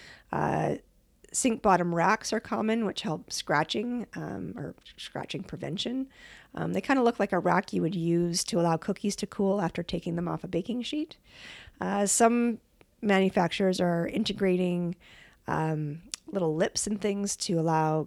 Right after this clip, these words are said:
cutting boards and strainers to be placed sort of on top or over the sink bowls. Um, I think that was probably derived from,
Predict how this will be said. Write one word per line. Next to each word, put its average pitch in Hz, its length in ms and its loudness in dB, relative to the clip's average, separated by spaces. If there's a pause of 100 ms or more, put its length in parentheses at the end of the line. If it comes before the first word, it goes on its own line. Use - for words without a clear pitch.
(120)
cutting 185 280 0
boards 175 340 -2
and 165 100 -4
strainers 196 960 0
to - 100 -4
be 175 380 0 (100)
placed - 340 0 (140)
sort 175 220 -6
of - 160 -10
on 160 120 -4
top 196 300 -4
or 175 140 -2
over 196 260 -2
the 240 80 -4
sink 269 300 -4
bowls. 294 520 2 (580)
Um, 170 480 -2 (220)
I 214 40 -4
think 233 160 2
that 214 120 4
was 185 120 2
probably 185 260 2
derived 170 480 2
from, 160 400 -2